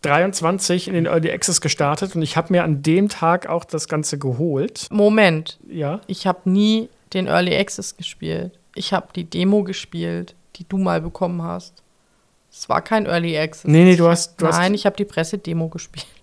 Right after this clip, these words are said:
Speaker 1: Du hast aber zwischendrin auch noch mal ganz kurz reingeguckt.
Speaker 2: Nein.
Speaker 1: Doch.
Speaker 2: Nein.
Speaker 1: Nee, doch.
Speaker 2: Nee, weil bei mir gab's noch überhaupt kein Spiel.
Speaker 1: Ha,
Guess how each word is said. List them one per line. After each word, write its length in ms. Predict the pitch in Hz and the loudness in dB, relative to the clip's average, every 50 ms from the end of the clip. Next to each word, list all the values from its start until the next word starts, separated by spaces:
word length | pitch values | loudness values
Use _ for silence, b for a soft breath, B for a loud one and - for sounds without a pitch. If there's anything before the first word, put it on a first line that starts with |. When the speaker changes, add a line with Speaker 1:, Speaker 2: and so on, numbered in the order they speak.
| _ _ _ _ _ _ _ _ _ - | _ _ _ _ _ _ _ _ _ -10
Speaker 1:
Du 140 | - 139 120 | -6 -2 0
hast 200 | 135 151 - - | 0 0 0 0
aber 160 | 185 175 170 | 2 2 0
zwischendrin 440 | 165 - - - - - 170 165 156 | 0 0 -4 -4 -2 0 0 2 2
auch 100 | - - | 2 0
noch 80 | 185 175 | 2 2
mal 100 | 165 147 | 4 4
ganz 220 | 135 139 135 - | 2 2 0 0
kurz 200 | - 147 143 - | -2 -2 -2 0
reingeguckt. 360 | 185 180 190 196 202 202 196 185 | 2 2 2 4 2 2 2 2
Speaker 2:
Nein. 240 | 175 170 165 160 160 | 2 2 0 0 2
Speaker 1:
Doch. 760 | 151 143 165 180 165 139 135 135 139 135 - - - - - - | 2 4 6 6 6 6 6 6 4 2 0 -6 -10 -8 -4 0
Speaker 2:
Nein. 680 | 196 208 220 220 208 196 190 190 190 190 190 185 180 - | 2 4 6 6 6 6 4 4 2 2 0 0 -2 -6
Speaker 1:
Nee, 360 | - 131 131 131 123 120 123 127 | -10 -12 -10 -6 -4 -4 -4 0
doch. 420 | - 170 196 196 175 165 165 165 | 2 4 6 6 8 6 6 6
Speaker 2:
Nee, 280 | 175 196 202 220 226 208 | 6 6 8 8 8 8
weil 180 | 208 196 185 - | 8 6 6 6
bei 160 | - 196 190 | 4 4 4
mir 200 | 190 196 202 208 | 4 4 4 2
gab's 340 | 202 - 202 - - - - | 4 4 4 4 2 0 -4
noch 140 | 196 185 185 | -6 -6 -2
überhaupt 320 | 190 190 175 190 196 - | -2 0 2 2 0 -2
kein 180 | - 196 185 180 | -4 -4 -4 -4
Spiel. 440 | - - - 202 208 202 185 170 170 _ _ _ _ _ _ _ _ _ _ _ _ _ _ _ _ _ _ _ _ _ _ _ _ _ _ _ _ _ _ _ - - | -6 -8 -8 -6 -6 -6 -6 -8 -10 _ _ _ _ _ _ _ _ _ _ _ _ _ _ _ _ _ _ _ _ _ _ _ _ _ _ _ _ _ _ _ -6 -4
Speaker 1:
Ha, 260 | 135 123 117 117 117 | -4 -4 -4 -6 -12